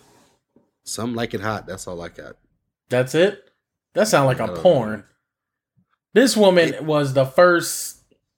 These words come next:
Speaker 2: Corinne Steffens.
Speaker 1: That's terrible.
Speaker 2: That's how I'm
Speaker 1: Hmm.
Speaker 2: seeing it. That's how I see Marilyn
Speaker 1: That's
Speaker 2: Monroe.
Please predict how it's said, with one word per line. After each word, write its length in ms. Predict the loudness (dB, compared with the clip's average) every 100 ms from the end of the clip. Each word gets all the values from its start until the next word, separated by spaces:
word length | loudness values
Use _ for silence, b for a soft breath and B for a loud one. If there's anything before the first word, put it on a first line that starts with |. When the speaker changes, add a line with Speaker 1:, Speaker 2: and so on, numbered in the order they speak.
| _ _ _
Speaker 2:
Corinne 360 | -8 -4 -2 -2
Steffens. 720 | -2 -2 -2 -8 -16 -16 -16 -18 _ _ _ _ _ _ _ _ _
Speaker 1:
That's 200 | -14 -12
terrible. 240 | -12 -4 -2
Speaker 2:
That's 140 | 2
how 160 | 4 4
I'm 60 |
Speaker 1:
Hmm. 40 | 2
Speaker 2:
seeing 300 | 0 -2 0
it. 80 |
That's 180 | 2 4
how 80 | 4
I 40 |
see 140 | 4 0
Marilyn 300 | 2 2 2
Speaker 1:
That's 140 | 0
Speaker 2:
Monroe. 360 | 0 0 -2